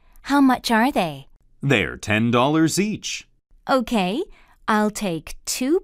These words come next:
Speaker 1: pink ones and two blue ones.
Speaker 2: Then one pumpkin-shaped cup and four teaspoons, right?
Speaker 1: Yes. Can I use this coupon that I downloaded from your website?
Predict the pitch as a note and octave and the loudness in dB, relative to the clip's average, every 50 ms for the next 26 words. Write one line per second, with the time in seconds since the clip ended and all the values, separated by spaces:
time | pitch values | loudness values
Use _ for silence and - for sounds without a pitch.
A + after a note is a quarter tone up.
0 | - - - C4 A3 A3+ A3 - G#3+ A3 G#3 G#3 A#3 C#4 D#4+ F#4 - - - - | -4 -4 0 2 2 2 0 0 0 0 2 2 2 0 -2 -4 -6 -10 -10 -12
1 | _ _ - B3 B3+ C4 C4 C4 C4 C4+ C4 - - _ - - - E4 E4+ D#4+ | _ _ -2 0 0 2 2 2 2 0 0 -4 -10 _ -6 -4 -2 -2 -2 0
2 | - C4+ B3+ C4+ C#4 C4+ A3+ G#3 F3+ D#3 C#3+ C#3 C3+ C3+ C#3+ - - - - _ | 0 0 2 2 2 2 2 0 0 -2 -4 -8 -12 -10 -10 -10 -10 -10 -12 _
3 | _ _ _ _ _ _ _ _ _ _ B2 A2 B2 A2 F#2+ D#2+ C#2 B1+ B1 B1 | _ _ _ _ _ _ _ _ _ _ 0 2 4 4 2 0 -2 -6 -8 -10
4 | B1 C2+ E2+ G2+ C3 D3 D#3+ E3+ F#3 F#3+ G3+ G3 - D3+ C#3+ D3+ D3 - - G3 | -10 -8 -2 0 2 2 2 2 2 0 0 0 0 0 0 0 -2 -2 0 0
5 | G3 F3+ - - - A2+ A#2+ C#3+ - - - - A#2+ F2+ E2 G2 C#3 - - G2 | 2 2 0 0 0 0 0 -2 -4 -8 -6 -2 0 0 2 0 -2 -2 -2 0
6 | F2 E2 E2 E2+ E2 - - - D3+ E3 F3+ F#3 F3+ F3+ - B2 F#2 D2 C#2+ - | 0 0 -2 -4 -6 -6 0 2 2 4 4 2 0 -2 -4 -4 -4 -2 -4 -6
7 | - - G#2 F2+ C#2+ A#1 G1+ G1+ G1+ - - - - _ _ - G#2+ G#2+ A2 B2 | -4 -2 -2 -2 -2 -4 -8 -14 -12 -12 -12 -12 -14 _ _ -2 0 2 2 2
8 | F3 G#3+ - - _ _ _ _ _ _ _ _ _ _ _ A#3 G#3+ A3 G3+ E3 | 0 -4 -8 -12 _ _ _ _ _ _ _ _ _ _ _ 0 2 2 2 0
9 | C#3+ C3+ C#3 - - - - - - _ _ _ _ _ _ - A#3+ - - D#4+ | -4 -6 -6 -6 -6 -6 -8 -14 -20 _ _ _ _ _ _ -18 -14 -10 -4 -2
10 | D4+ D#4 D#4+ F#4 G#4 F#4 C4+ B3+ C4+ C4+ C#4 - - - A#3 A#3 A3+ - - - | -2 -2 -2 -2 -4 -4 -2 -2 0 0 -2 -2 -6 -4 -4 -4 -4 -6 -10 -12
11 | - - G#3 G#3 G#3 - A3+ A3+ A3+ A#3+ B3 B3+ A#3 G#3+ F#3+ F#3 E3 D#3+ D#3 - | -8 -6 -4 -4 -4 -2 -2 0 2 2 2 0 0 -2 -2 -2 -4 -4 -6 -6
12 | - F#3 F3+ F#3 G3 G3+ G3 F3+ E3+ E3 E3+ E3 A3 - A#3+ - - - A3+ A3 | -6 -4 -2 0 0 0 0 0 -2 -4 -2 -2 -4 -4 -6 -6 -2 2 2 4
13 | A3 G#3+ G#3 G3+ F#3 D#3+ D3+ D#3 D#3+ - - - B3 A#3+ C4+ E4 F#4 - - - | 4 4 2 0 -2 -2 -4 -6 -4 -6 -4 -4 -2 -2 -4 -4 -8 -10 -14 -16